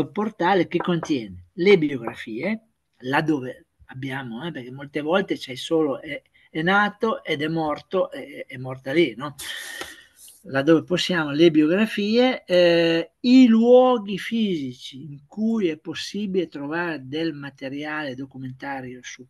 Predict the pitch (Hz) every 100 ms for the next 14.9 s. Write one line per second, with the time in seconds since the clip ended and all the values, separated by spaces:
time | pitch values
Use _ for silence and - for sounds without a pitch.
0 | _ - - 196 - - 131 135 - 156
1 | 131 113 127 160 185 _ _ _ 139 135
2 | - 135 151 151 135 131 151 139 139 -
3 | 135 147 165 139 131 127 127 123 127 -
4 | 156 185 190 165 143 - 226 254 _ -
5 | - - - - 180 175 170 165 160 156
6 | - - 165 175 151 139 185 156 131 147
7 | - 214 - 208 214 240 269 214 156 143
8 | 143 135 127 _ _ _ _ - 165 -
9 | 170 147 135 131 156 - 175 160 - 233
10 | 175 196 - 190 143 139 147 170 180 214
11 | - 185 220 143 139 147 139 - 220 165
12 | 143 147 156 156 143 180 202 160 165 226
13 | 175 127 - - - 165 165 - 165 139
14 | 131 131 156 202 196 170 170 143